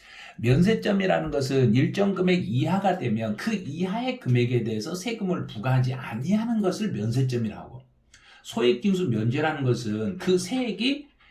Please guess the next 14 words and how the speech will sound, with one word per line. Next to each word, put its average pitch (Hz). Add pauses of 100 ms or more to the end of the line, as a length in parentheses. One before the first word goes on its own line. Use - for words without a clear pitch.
(120)
일정 131
금액에 131
미달했을 180
때 95
그 156
미달된 180
세액은 202
징수하지 -
아니하는 175
것을 165
소액 196
징수 123
면제라고 98
그래요. 90